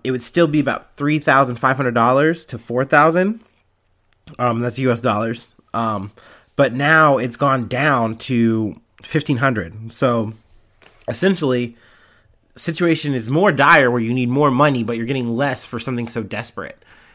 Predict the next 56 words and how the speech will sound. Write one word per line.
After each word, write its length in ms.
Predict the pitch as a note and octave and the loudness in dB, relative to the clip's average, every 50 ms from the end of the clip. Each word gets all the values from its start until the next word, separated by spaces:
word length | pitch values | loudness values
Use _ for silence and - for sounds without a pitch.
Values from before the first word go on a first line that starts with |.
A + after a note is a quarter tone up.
| _ _ | _ _
And 220 | - C3+ C3+ C#3 D#3 | -8 -6 -2 -2 0
then, 120 | E3+ E3 | 0 2
not 160 | D#3 D3+ D3+ | 2 0 0
to 80 | - C#3 | -2 -6
mention, 420 | C3+ C3+ C#3+ - - C#3+ C3 B2 | -4 -4 -4 -4 -4 -4 -4 -4
it, 320 | G#2 D2 D2 - - - A2+ | -6 -8 -10 -12 -14 -10 -6
they 140 | B2+ B2 | -4 -2
were, 100 | A#2+ B2 | -2 -4
they 340 | A#2 - D2+ F2 F#2+ G2 A#2+ | -4 -6 -12 -16 -12 -8 -8
were 200 | A#2 A2+ G#2+ G#2+ | -6 -6 -6 -8
talking 320 | - - C3 A2 - B2+ A#2 | -4 -4 -4 -4 -4 -6 -8
to 100 | A#2 A2+ | -8 -8
a 40 | |
person 520 | - - - D#3+ F3 E3 - D3 B2+ A#2+ A#2 | -8 -2 0 0 0 2 0 -2 -2 -2 -4
who 120 | A2+ B2+ B2 | -6 -6 -6
had 560 | A2 - - D3+ D#3 E3+ E3+ D#3 C#3 A#2 - | -6 -6 0 4 6 6 6 4 0 -6 -4
given 260 | C3 B2+ A#2+ A#2 A2+ | -2 -2 0 0 -2
a 60 | G#2 | -6
kidney, 520 | G#2+ - - B2+ A#2 G#2+ A2 G#2 F#2+ G2+ - _ _ _ _ _ _ _ _ _ _ | -6 -6 -6 -6 -6 -6 -8 -10 -10 -12 -16 _ _ _ _ _ _ _ _ _ _
and, 500 | - B2 B2 A#2+ A2+ A2+ A2 A2 A2 - - | -6 -4 -2 -2 -2 -2 -4 -6 -10 -12 -12
you 120 | - B2+ B2 | -8 -8 -8
know, 60 | A#2 | -6
he 80 | B2 | -8
said, 160 | A#2 - B2 G#2+ | -6 -6 -6 -6
"I 80 | G2 | -6
can't 320 | - - - D#3 D#3+ C#3 A2+ | -10 -4 -2 -2 -2 -2 -2
work. 340 | C3 C3 C3 C3+ C3 - - - | -2 0 0 0 -2 -2 -6 -6
I'm 140 | B2 A2+ | -6 -4
in 80 | G#2+ G#2+ | -6 -8
pain. 500 | - - - C3+ C3 C3+ C3+ C3+ C3 - | -10 -8 -6 -4 -4 -2 -4 -4 -6 -6
I 80 | - A2+ | -8 -8
really 300 | A2 B2 C#3+ C#3+ C3+ A#2 | -6 -4 -2 -2 -2 -2
regret 380 | G#2 G2 F#2+ G#2 B2 C3 C3+ C3 | -4 -6 -4 -2 -2 0 0 0
it. 300 | B2+ B2+ A2+ - - _ | 0 -2 -2 -6 -10 _
You 160 | B2 A#2+ A#2 | -10 -8 -6
know, 340 | A2+ A2 A2 G#2+ G#2+ G#2 - _ _ _ _ _ _ _ _ _ _ _ - - | -4 -4 -4 -4 -6 -8 -12 _ _ _ _ _ _ _ _ _ _ _ -16 -10
I 220 | - - - B2 C3+ | -8 -6 -4 -4 -4
just 200 | B2+ C3+ - - | -6 -6 -6 -4
kinda 180 | E3+ D3 B2+ | -2 -2 -2
did 320 | A2+ G#2+ A#2+ D3 D3+ C#3 C3 | -2 0 0 0 0 2 0
what 100 | C3+ A#2+ | -2 -4
I 80 | A2+ | -4
could 300 | A2 - - D#3 D3+ C#3 | -6 -6 -4 -2 -2 -2
in 60 | B2+ | -2
the 60 | A#2+ A#2 | -2 -2
moment 380 | A#2+ C3 C#3 C#3 C#3 C3 C3 | -2 0 0 -2 -2 -4 -6
so 100 | - C3 | -6 -8
I 40 | A2+ | -6
can 100 | G#2 A#2+ | -6 -6
make 140 | B2 C3+ C3+ | -6 -6 -6
sure 140 | - C#3 G#2+ | -6 -8 -10
my 100 | F2+ - | -10 -12
son 320 | - - C3+ B2 C3+ C3 | -8 -6 -6 -6 -6 -6
could 120 | - A#2 | -10 -12
eat." 400 | - A2+ B2+ C3+ C3+ C3 - - | -10 -6 -6 -6 -6 -6 -8 -10
Like, 360 | - G#2 F#2+ F#2 F2+ - - | -12 -12 -12 -12 -14 -16 -20